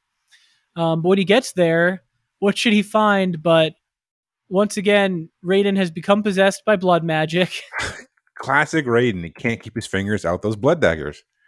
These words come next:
Speaker 1: He legit cannot keep his shit together at all.
Speaker 2: Hmm.
Speaker 1: Well, it turns out Raiden never got his blood magic under control, had
Speaker 2: <laughs>
Speaker 1: always been under control that whole time, and sending, uh, sending,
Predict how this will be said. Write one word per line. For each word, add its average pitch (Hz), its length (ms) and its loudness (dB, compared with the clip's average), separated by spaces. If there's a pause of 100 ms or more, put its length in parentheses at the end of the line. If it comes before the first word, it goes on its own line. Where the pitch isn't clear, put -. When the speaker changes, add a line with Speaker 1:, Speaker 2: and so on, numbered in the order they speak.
(140)
Speaker 1:
He 214 220 2
legit 214 560 2
cannot 190 480 -2
keep 180 280 -8
his 156 420 -6
shit 175 280 -8
together 151 340 -6
at 143 120 -6
all. 143 300 -4
Speaker 2:
Hmm. 104 60 -4 (540)
Speaker 1:
Well, 220 180 4
it 220 60 -2
turns 254 280 -2
out 226 220 4
Raiden 202 540 -2 (160)
never 214 400 2
got 170 240 2
his 165 100 -4
blood 151 240 -2
magic 143 320 -8
under 139 200 -8
control, 135 580 -10 (480)
had 208 140 4
Speaker 2:
<laughs> - 40 2
Speaker 1:
always 240 440 4
been 202 160 4
under 180 260 0
control 170 560 0
that 165 160 0
whole 180 160 0
time, 190 640 0 (500)
and 190 460 4
sending, 226 580 2
uh, 170 720 2
sending, 208 600 -4